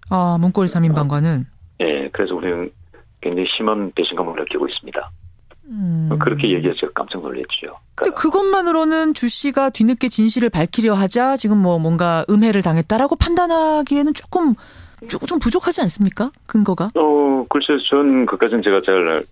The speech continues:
Speaker 2: 저하고는 인연은 거기까지고요.
Speaker 1: 예.
Speaker 2: 그리고 이 사건과 어찌됐든 간에 정보를 가지고 있는 분들이
Speaker 1: 예.
Speaker 2: 보다 두려움에 떨고 있어요. 최순실 씨만 구속되어 있지 않느냐라고 얘기하더군요.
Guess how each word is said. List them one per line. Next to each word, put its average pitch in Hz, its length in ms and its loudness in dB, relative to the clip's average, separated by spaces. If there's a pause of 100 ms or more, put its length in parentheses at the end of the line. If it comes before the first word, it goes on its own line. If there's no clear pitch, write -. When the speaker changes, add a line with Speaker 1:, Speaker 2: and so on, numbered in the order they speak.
(120)
Speaker 2:
저하고는 139 440 2
인연은 113 360 0
거기까지고요. 80 840 -2
Speaker 1:
예. 160 640 -2 (1080)
Speaker 2:
그리고 135 240 2
이 123 180 0
사건과 127 1040 0
어찌됐든 101 500 -2
간에 101 260 0
정보를 87 360 -2
가지고 90 280 -2
있는 73 220 -6
분들이 65 680 -6 (100)
Speaker 1:
예. 185 300 -2 (840)
Speaker 2:
보다 123 640 2 (600)
두려움에 117 380 0
떨고 95 240 0
있어요. - 480 -8 (240)
최순실 127 840 -2
씨만 123 300 -2
구속되어 92 400 -2
있지 - 220 -6
않느냐라고 - 960 -8
얘기하더군요. - 520 -8